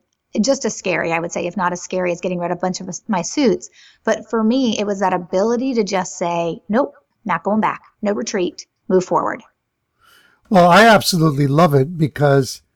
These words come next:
Speaker 2: what you're describing is profound. And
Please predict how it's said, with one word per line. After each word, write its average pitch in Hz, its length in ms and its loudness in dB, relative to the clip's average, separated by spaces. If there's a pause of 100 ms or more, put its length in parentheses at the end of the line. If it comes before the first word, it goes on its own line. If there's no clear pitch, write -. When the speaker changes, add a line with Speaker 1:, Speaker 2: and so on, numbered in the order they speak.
(540)
Speaker 2:
what 233 280 2
you're 254 140 8
describing 165 880 2
is 165 140 -2
profound. 143 720 0 (500)
And 170 480 4